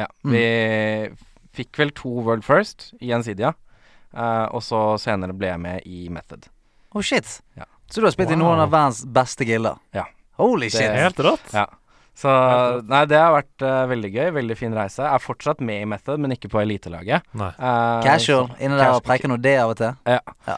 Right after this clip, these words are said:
Speaker 2: digg.
Speaker 1: Så, og under, eh, under, ehm, eh, World First-racet, så hjelper jeg de med ressurser og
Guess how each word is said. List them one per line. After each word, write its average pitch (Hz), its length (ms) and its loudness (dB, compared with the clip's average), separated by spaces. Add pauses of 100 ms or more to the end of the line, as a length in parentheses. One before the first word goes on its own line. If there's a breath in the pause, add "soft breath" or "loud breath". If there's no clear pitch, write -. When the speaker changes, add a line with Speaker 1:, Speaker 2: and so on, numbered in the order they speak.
Speaker 2:
digg. 104 140 -8
Speaker 1:
Så, 127 100 2
og 120 880 4
under, 104 480 -4
eh, 104 500 0
under, 98 320 -8
ehm, 98 540 -8 (680 soft breath)
eh, 98 380 -6
World 95 240 -8
First-racet, 101 680 -6 (120)
så 95 360 -2
hjelper 90 300 -8
jeg 87 60 -8
de 87 80 -8
med 90 160 -6
ressurser 92 520 -14
og 92 240 -16